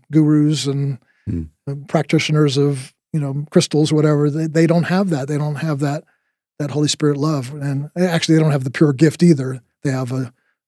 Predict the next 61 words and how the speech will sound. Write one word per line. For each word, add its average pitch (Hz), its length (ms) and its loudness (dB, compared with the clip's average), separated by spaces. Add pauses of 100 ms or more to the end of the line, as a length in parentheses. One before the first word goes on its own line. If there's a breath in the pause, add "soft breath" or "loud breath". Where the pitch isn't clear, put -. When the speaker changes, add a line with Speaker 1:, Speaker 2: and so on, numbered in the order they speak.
(120)
Speaker 1:
a, 139 60 -4 (140)
a, 131 380 -4
a 127 200 -4
copy 143 380 0
of 127 160 -4
it, 131 80 -4
a, 143 220 -4
a 131 40 -4
worldly 139 340 0
copy, 147 340 -4
like 131 240 -4
the, 131 180 -4 (380 soft breath)
those 147 180 2
who 147 60 0
tried 143 280 -2
to 135 80 -2
heal 135 500 0 (100)
the 139 100 -8
seven 147 240 2
sons 139 240 0
of 135 60 -2
Sceva. 143 440 2
You 147 80 -2
know, 139 80 0
they 143 100 0
thought, 156 180 -2
Speaker 2:
Yeah. 165 60 0
Speaker 1:
"Well, 190 140 4
we 226 120 2
could 160 120 0
heal 151 160 4
too." 147 300 0 (160 loud breath)
Speaker 2:
Yeah. 90 160 0 (200)
Speaker 1:
Uh, 139 40 -8 (180)
and 139 220 -12
ends 151 260 -2
up 135 200 -6
being 139 200 -2
dangerous 143 440 -2
to 139 60 -8
them. 139 140 -4
But 139 200 -2
the, 143 340 0
the 156 100 -2
person, 151 400 0 (260 loud breath)
and 170 80 2
I 160 60 4
think 165 140 2
that 175 100 4
could 165 100 2
happen 170 300 2
to 175 160 4
a 170 60 2
Christian 175 360 0
as 139 120 -2
well, 160 260 2
who's 135 260 0
trying 156 300 -2
to 143 80 -2
get 156 240 -2
those 151 340 0